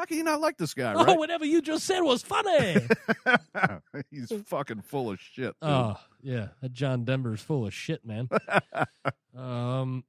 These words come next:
Speaker 2: yeah, I don't know, man. Look, the P B C, whatever. We'll wait and see what happens.
Speaker 1: Hey,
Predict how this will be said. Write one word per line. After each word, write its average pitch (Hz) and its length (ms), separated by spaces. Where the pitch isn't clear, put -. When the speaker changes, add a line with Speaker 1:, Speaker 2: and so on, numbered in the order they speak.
Speaker 2:
yeah, 175 460
I 180 140
don't 165 120
know, 147 140
man. 147 360
Look, 156 260
the 151 80
P 190 160
B 175 160
C, 156 400
whatever. 127 500
We'll 139 440
wait 135 240
and 127 100
see 143 160
what 123 140
happens. 110 340
Speaker 1:
Hey, 80 160